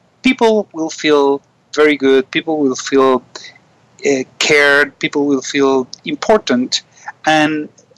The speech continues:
at that point in time, we can change the end result. We can change the results by changing the behavior of the people on how they can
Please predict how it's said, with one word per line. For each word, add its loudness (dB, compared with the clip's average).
at 0
that 0
point 0
in -2
time, -2
we -4
can -4
change -4
the -4
end -8
result. -4
We -6
can -8
change -2
the -4
results -2
by -2
changing -6
the 0
behavior -2
of 0
the -2
people -6
on 0
how 4
they 0
can -2